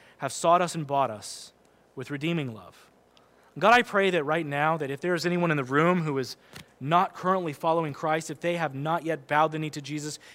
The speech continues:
if they have not acknowledged him as Lord, if they have not been saved, God, I pray that you would use even this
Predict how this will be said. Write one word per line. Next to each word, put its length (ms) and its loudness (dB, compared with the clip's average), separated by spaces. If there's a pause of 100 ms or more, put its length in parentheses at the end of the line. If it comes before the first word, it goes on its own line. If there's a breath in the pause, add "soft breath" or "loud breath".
if 80 -8
they 100 4
have 120 2
not 200 6
acknowledged 600 2
him 120 -4
as 160 -2
Lord, 280 0
if 120 -4
they 140 -2
have 180 -4
not 220 -2
been 160 -8
saved, 420 -14 (380 loud breath)
God, 100 -2
I 60 0
pray 260 0
that 100 -2
you 180 -6
would 100 -6
use 400 -6
even 380 -2
this 260 -2